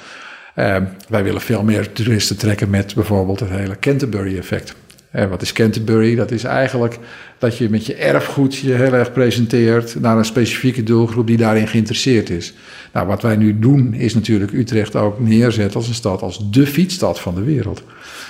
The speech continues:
Eh, waarom? Nou, het niveau van het fietsen, eh, en ook de infrastructuur in Nederland is eigenlijk tot de wereldtop.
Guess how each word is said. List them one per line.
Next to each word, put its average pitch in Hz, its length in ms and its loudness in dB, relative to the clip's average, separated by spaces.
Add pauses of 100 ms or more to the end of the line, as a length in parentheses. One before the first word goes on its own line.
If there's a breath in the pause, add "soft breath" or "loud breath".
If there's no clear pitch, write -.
(160 loud breath)
Eh, 117 400 2 (100)
waarom? 117 540 2
Nou, 98 240 0
het 98 80 -6
niveau 110 420 4
van 117 120 -2
het 90 120 -4
fietsen, 107 500 0
eh, 113 360 0
en 113 120 2
ook 98 140 0
de 139 100 4
infrastructuur 107 640 2
in 95 80 0
Nederland 92 500 0
is 104 120 -4
eigenlijk 101 420 -2 (200)
tot 104 160 -4
de 101 60 -6
wereldtop. 127 640 0